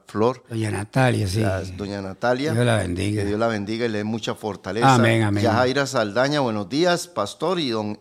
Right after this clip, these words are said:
Speaker 1: Ever. Dios los bendiga grandemente y todos los que escuchan la enseñanza. Malena Guzmán, buenos días, bendiciones. Inés, Marí, Marí Chávez, buenos días. Que Dios les bendiga también.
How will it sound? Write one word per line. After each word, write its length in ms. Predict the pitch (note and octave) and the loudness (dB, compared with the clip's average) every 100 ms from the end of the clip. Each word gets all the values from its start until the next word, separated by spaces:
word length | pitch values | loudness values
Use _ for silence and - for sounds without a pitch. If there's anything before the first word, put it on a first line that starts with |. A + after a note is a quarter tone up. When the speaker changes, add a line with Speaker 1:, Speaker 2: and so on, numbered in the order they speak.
| - | -6
Speaker 1:
Ever. 340 | D3 D3+ A#2+ | -2 -2 -2
Dios 180 | G#2 B2 | -4 -4
los 160 | D3+ C#3+ | -4 -4
bendiga 440 | A#2+ G#2+ C3 C#3 | -4 -2 -2 -2
grandemente 640 | B2 B2+ B2+ A#2 C#3 C#3+ C#3 | -2 -2 -2 -4 -4 -6 -8
y 60 | |
todos 300 | - B2 C3 | -4 -2 -2
los 180 | B2+ B2+ | -4 -8
que 60 | G2+ | -10
escuchan 580 | - A#2 A2 B2+ C3 - - - - - | -6 -6 -2 -2 -2 -10 -20 -20 -16 0
la 300 | G#2 A2 B2 | 4 4 2
enseñanza. 760 | A#2 - G2 G#2+ B2 C3 C#3 | -4 -6 -6 -2 -2 -2 -2
Malena 380 | A#2+ G2 G#2 B2+ | -2 -2 -4 -4
Guzmán, 500 | A2+ G2+ G2 A#2+ C3+ | -4 -6 -2 -2 -2
buenos 300 | A2 G2+ F#2+ | -4 -4 -4
días, 260 | G#2 B2+ B2 | -4 -4 -4
bendiciones. 720 | G#2 F#2 F2 A#2 C3+ C3+ - - | -6 -8 -2 2 2 0 -10 -10
Inés, 580 | G#2+ G#2+ C3+ E3+ - - - - - | -6 -2 -2 -4 -8 -16 -20 -20 -8
Marí, 1040 | G2+ G2+ G#2 C3+ D3 D3+ D3+ D3+ D3 - _ | 2 2 2 0 0 0 -2 -4 -8 -12 _
Marí 340 | G#2 G2 A2 B2 | -2 0 0 0
Chávez, 460 | - D3+ E3+ E3 | 4 4 4 -2
buenos 280 | G#2 F#2+ G2 | -6 -8 -8
días. 400 | A2+ D#3 D#3 - _ - - | -4 -4 -4 -8 _ -20 -12
Que 120 | - | -2
Dios 200 | G2 G#2+ | 2 4
les 140 | A#2 A#2+ | 4 2
bendiga 440 | G#2 G2 C3 C3+ | -2 -4 -4 -4
también. 600 | C3 F2+ E2+ A#2 D#3 G#3+ | -4 -6 0 0 0 -4